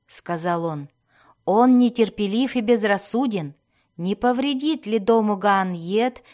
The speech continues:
если Альтон раньше времени выступит против дома Доурден? Сможем ли мы открыто призвать город к войне,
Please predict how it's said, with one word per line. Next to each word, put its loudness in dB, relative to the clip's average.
если -2
Альтон 0
раньше -4
времени 2
выступит -6
против -4
дома 2
Доурден? -2
Сможем -2
ли -2
мы 0
открыто -4
призвать -4
город 4
к -16
войне, 2